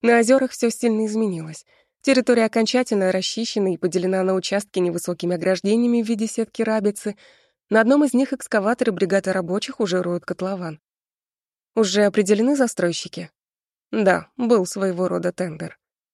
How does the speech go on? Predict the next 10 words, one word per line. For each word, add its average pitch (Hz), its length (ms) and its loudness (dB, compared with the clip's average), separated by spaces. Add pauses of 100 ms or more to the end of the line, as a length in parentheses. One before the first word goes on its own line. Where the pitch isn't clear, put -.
(360)
Перекинув 277 460 4
ногу, 240 280 4
Илья 214 240 2
седлает 190 420 -2
лавку 190 340 -2
и - 40 -2
жестом 196 320 -6
приглашает 175 480 -6
к - 60 -16
себе. 156 380 -8